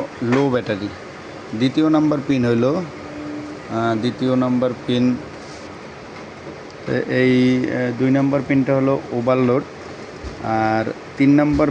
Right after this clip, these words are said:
পিনটা, আহ, লেখা থাকতে পারে আইপিএস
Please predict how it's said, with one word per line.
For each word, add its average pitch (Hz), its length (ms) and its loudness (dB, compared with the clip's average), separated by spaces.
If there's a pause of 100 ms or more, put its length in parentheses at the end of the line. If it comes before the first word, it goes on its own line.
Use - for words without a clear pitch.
পিনটা, 127 420 4
আহ, - 1200 -2
লেখা 123 320 0
থাকতে 131 300 -2
পারে 127 560 2 (100)
আইপিএস 143 760 4